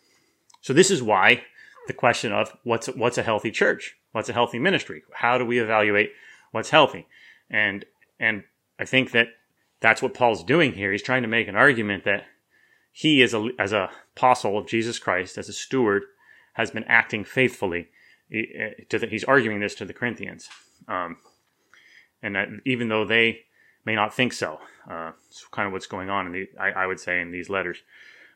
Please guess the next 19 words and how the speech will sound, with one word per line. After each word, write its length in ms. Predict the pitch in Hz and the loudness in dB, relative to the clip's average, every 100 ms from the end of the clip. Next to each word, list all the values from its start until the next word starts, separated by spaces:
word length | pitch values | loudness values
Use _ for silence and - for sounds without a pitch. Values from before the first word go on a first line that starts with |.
| - | -4
Um, 320 | 117 104 95 _ _ _ _ - - | -2 -2 -4 _ _ _ _ -20 -4
so 140 | 131 | 2
what 180 | 170 196 | 2 2
happens? 560 | 208 233 160 113 - - - - 135 | -2 -2 -2 -6 -8 -12 -18 -8 -2
Um, 340 | 117 104 101 _ _ _ _ _ _ - _ _ _ - | 0 -2 -6 _ _ _ _ _ _ -20 _ _ _ -6
what's 160 | - | -4
the 60 | 190 | -2
consequence 760 | 185 196 180 160 104 - - _ _ _ _ _ _ _ | -2 0 -2 -6 -10 -10 -20 _ _ _ _ _ _ _
for 240 | - 123 | -2 0
an 80 | 117 | 2
unhealthy 420 | 117 104 107 110 | -2 -2 -4 -4
church 320 | - 110 90 | -6 -4 -4
or 160 | 104 104 | -6 -2
un-, 240 | 123 117 - - | -2 -4 -10 -6
unfaithful 720 | 143 135 - 131 - 104 - _ | -4 -2 2 2 2 -12 -14 _
stewards 500 | - 139 104 87 - | -2 0 0 -2 -12
of 120 | 87 | -16
the 60 | 90 | -4
gospel? 440 | 95 82 - | -4 -4 -12